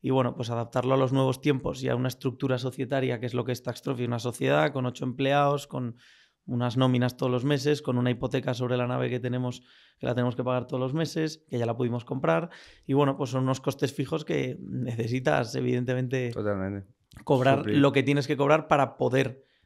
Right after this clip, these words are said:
Speaker 1: eh, sacar adelante
Speaker 2: Bueno, que sea
Speaker 1: la
Speaker 2: un
Speaker 1: empresa
Speaker 2: negocio,
Speaker 1: mes a
Speaker 2: porque
Speaker 1: mes.
Speaker 2: si,
Speaker 1: Es
Speaker 2: si
Speaker 1: que es
Speaker 2: no,
Speaker 1: así,
Speaker 2: no voy a
Speaker 1: es
Speaker 2: trabajar
Speaker 1: así.
Speaker 2: simplemente para
Speaker 1: Y de
Speaker 2: hacer
Speaker 1: hecho,
Speaker 2: taxidermia y ya está.
Speaker 1: parecerá tal, pero te diré que están ajustados los precios. Una tablilla de cochino teniendo que hacer las casquillas con toda la subida de precios que ha habido ahora, que por supuesto que afecta también al mundo de la taxidermia,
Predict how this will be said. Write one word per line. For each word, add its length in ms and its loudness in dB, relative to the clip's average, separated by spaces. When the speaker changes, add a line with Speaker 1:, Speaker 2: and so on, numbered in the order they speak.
Speaker 1:
eh, 360 -2
sacar 300 -2
adelante 280 0
Speaker 2:
Bueno, 140 4
que 60 2
sea 100 6
Speaker 1:
la 40 8
Speaker 2:
un 60 6
Speaker 1:
empresa 240 8
Speaker 2:
negocio, 40 4
Speaker 1:
mes 140 2
a 40 2
Speaker 2:
porque 100 4
Speaker 1:
mes. 100 2
Speaker 2:
si, 80 -2
Speaker 1:
Es 40 -4
Speaker 2:
si 60 -4
Speaker 1:
que 80 4
es 40 2
Speaker 2:
no, 60 2
Speaker 1:
así, 200 0
Speaker 2:
no 100 -2
voy 120 2
a 60 4
Speaker 1:
es 40 2
Speaker 2:
trabajar 340 4
Speaker 1:
así. 60 -4
Speaker 2:
simplemente 420 0
para 520 2
Speaker 1:
Y 140 2
de 140 8
Speaker 2:
hacer 120 8
Speaker 1:
hecho, 160 4
Speaker 2:
taxidermia 340 2
y 40 -4
ya 60 -2
está. 200 -10
Speaker 1:
parecerá 420 2
tal, 220 2
pero 180 2
te 120 0
diré 200 0
que 60 -2
están 240 0
ajustados 480 2
los 160 -4
precios. 280 0
Una 140 0
tablilla 360 4
de 80 0
cochino 440 0
teniendo 280 0
que 60 -2
hacer 180 -2
las 120 -4
casquillas 640 -2
con 220 0
toda 180 4
la 80 2
subida 300 0
de 80 4
precios 260 0
que 80 -2
ha 40 4
habido 160 4
ahora, 180 4
que 100 -2
por 140 -4
supuesto 400 -4
que 80 -4
afecta 280 -4
también 200 -2
al 80 0
mundo 180 0
de 60 0
la 40 -2
taxidermia, 600 -2